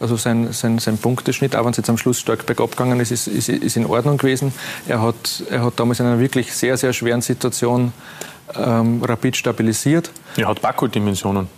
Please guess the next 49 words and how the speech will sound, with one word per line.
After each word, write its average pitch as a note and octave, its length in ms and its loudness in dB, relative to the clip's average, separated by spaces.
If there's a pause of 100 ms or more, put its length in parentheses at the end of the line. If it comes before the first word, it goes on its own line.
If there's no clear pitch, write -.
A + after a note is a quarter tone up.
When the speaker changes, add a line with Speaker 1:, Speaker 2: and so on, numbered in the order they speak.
Speaker 2:
Das - 120 -6
ist - 60 -6
nur A2 140 2
ganz B2+ 200 -2
knapp, - 380 -4
äh, - 260 -2
im - 60 2
Speaker 1:
Im C3 80 2
Speaker 2:
Schnitt B2+ 200 2
Speaker 1:
Endeffekt C3 360 2
Speaker 2:
hinten B2 100 -2
Speaker 1:
war's A#2 140 0
jetzt - 220 -2 (160)
der A#2 100 2
von A#2 140 0
Speaker 2:
Ja. A#2+ 60 0
Speaker 1:
Zoran A#2 280 0
Barisic, B2+ 560 0
Speaker 2:
Ja. A#2 120 2
Speaker 1:
ist C3 100 0
auch B2+ 80 2
sehr A#2+ 180 0
in A2+ 80 2
Ordnung. G#2 320 2
Speaker 2:
Ja. A2+ 100 -2
Speaker 1:
Also A#2+ 220 0
und, B2 480 0
und, B2+ 380 2 (300)
und C3 160 2
letztes A#2 360 0
Jahr, B2 160 2
das B2 220 -2
war A#2+ 260 2 (220)
auch E2+ 180 -2
jetzt B2 240 0
nicht A2 140 2
so A#2 160 2
eine A2+ 140 2
leichte G#2+ 340 0
Saison. A#2+ 520 0 (400)
Also B2 380 0 (340)
es, C#3+ 200 -2
mir D3 320 2
kommt D3+ 200 0
jetzt D3+ 140 -2
ein C#3 60 2
bisschen C#3 180 2
so C#3 100 0
vor, B2+ 380 2